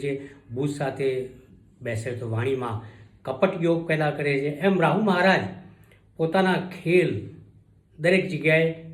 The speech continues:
જુદા જુદા બતાવે છે, પરંતુ આ જ્યારે રાહુ રીઝે ત્યારે રાજ આપે અને રૂઠે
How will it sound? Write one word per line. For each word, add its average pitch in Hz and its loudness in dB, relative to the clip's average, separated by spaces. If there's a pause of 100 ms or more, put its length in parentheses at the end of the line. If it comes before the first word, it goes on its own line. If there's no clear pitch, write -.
(220)
જુદા 156 6
જુદા 143 0
બતાવે 117 -2
છે, 110 -2
પરંતુ 214 0
આ 226 6
જ્યારે 214 4 (100)
રાહુ 165 0
રીઝે 135 4 (600)
ત્યારે 143 0 (120)
રાજ 131 2
આપે 107 -2 (460)
અને 143 0
રૂઠે 113 -2